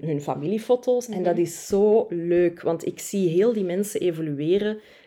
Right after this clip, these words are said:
Speaker 1: van,
Speaker 2: Ja.
Speaker 1: ja, hè, kerstvers getrouwd koppel of zelfs nog niet, naar, naar echt een gezin. En dat vind ik het tofste. Eigenlijk zou ik dat misschien nog meer willen zijn als huwelijksfotograaf,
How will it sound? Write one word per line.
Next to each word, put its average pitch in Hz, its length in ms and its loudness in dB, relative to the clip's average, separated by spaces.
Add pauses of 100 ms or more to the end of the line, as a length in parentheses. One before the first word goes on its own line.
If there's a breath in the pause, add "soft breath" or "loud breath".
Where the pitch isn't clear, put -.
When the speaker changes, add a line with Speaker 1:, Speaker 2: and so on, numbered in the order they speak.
Speaker 1:
van, 165 280 2
Speaker 2:
Ja. 156 180 0
Speaker 1:
ja, 190 540 0
hè, 254 160 0
kerstvers - 520 -6
getrouwd - 480 -12
koppel 202 440 2
of 170 80 2
zelfs 156 340 -6
nog - 240 -12
niet, 208 460 0
naar, 151 220 -6 (360 loud breath)
naar 151 200 -2
echt - 260 -16
een 254 140 0
gezin. 185 540 -4 (240 loud breath)
En - 100 -4
dat 277 80 4
vind 349 140 10
ik - 60 4
het 220 120 -6
tofste. 143 540 -4 (240)
Eigenlijk 311 560 2
zou 196 280 0
ik 165 80 -4
dat 208 200 4 (300)
misschien 202 400 0
nog 190 200 0
meer 196 300 0
willen 214 200 0
zijn 185 220 -2
als - 160 -10
huwelijksfotograaf, 247 1120 -4